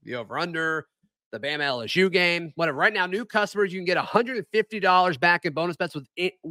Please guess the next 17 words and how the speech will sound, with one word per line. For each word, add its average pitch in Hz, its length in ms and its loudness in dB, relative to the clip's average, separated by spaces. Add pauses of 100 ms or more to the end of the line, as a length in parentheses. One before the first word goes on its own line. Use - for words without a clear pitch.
(120)
any 240 340 2
winning 185 480 0 (140)
five 175 400 4
dollar 147 500 2 (460)
money 165 400 2
line 139 600 2 (400)
bet. 117 420 -2 (160)
That's 156 160 2
a 139 60 4
hundred 196 260 0
and 170 80 -6
fifty 185 240 -4
bucks 175 360 2
if 180 140 -2
your 151 120 -4
team 156 260 -4
wins. 202 420 -2